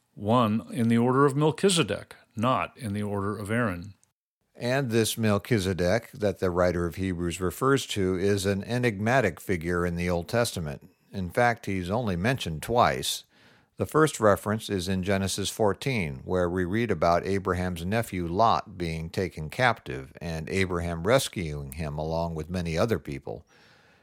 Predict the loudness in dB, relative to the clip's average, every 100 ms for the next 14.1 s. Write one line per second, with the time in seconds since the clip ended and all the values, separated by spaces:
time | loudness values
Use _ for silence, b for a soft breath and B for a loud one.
0 | b 0 2 2 2 2 0 0 0 4
1 | 2 6 4 4 2 0 2 -2 -2 -8
2 | -6 -6 -6 -6 -6 -6 -6 -2 -2 -2
3 | -6 -6 -6 -6 -2 -4 -2 -4 -2 -4
4 | -2 0 0 -4 -4 -4 0 2 2 0
5 | -4 B B B B 0 2 6 6 8
6 | 6 4 4 2 0 -2 2 2 2 0
7 | 2 4 4 0 -2 -2 0 -2 -4 -4
8 | -4 -4 -6 _ -6 -2 -2 -2 -2 -2
9 | -6 -6 -6 -4 -2 -2 -2 4 4 4
10 | 0 b b b b b -4 -2 2 4
11 | 6 6 4 2 0 -4 -2 0 -2 2
12 | 4 4 2 0 4 4 6 4 2 0
13 | 2 4 2 0 -4 -4 -2 -2 -4 -8
14 | -14